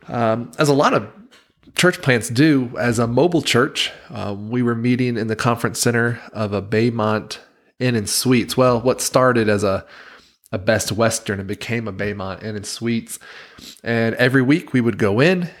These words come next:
and we would set up and have our service, and then we tear down, pack up, and leave. Uh, we did that for five years.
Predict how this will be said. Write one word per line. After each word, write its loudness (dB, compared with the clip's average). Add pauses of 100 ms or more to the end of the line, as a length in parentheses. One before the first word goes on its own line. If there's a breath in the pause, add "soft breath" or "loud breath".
(160 loud breath)
and -4
we -4
would -6
set -2
up 0 (480 loud breath)
and -6
have -6
our -4
service, 2
and -8
then -10
we -6
tear 0
down, -2
pack -4
up, -4 (380 loud breath)
and -8
leave. 2 (440 loud breath)
Uh, 0
we 2
did 2
that 2
for -4
five -2
years. -4